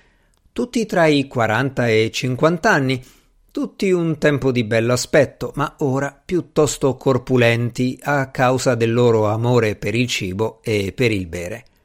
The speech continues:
Strange, in piedi con un gomito appoggiato alla mensola del caminetto e uno dei libri di Norrell in mano,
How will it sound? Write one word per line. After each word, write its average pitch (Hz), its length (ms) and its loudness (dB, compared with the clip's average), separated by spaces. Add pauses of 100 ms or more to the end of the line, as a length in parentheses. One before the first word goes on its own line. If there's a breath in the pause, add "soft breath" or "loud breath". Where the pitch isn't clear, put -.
(1160)
Strange, 120 760 0
in 117 180 -2
piedi 117 420 4
con 120 220 -4
un 113 100 -4
gomito 117 340 -2
appoggiato 120 520 -2
alla 104 120 0
mensola 117 420 -4
del 101 180 -6
caminetto 120 760 -4
e 131 160 0
uno 131 520 0
dei 107 200 0
libri 117 320 0
di 104 100 -4
Norrell 110 420 0
in 135 120 -2
mano, 135 460 0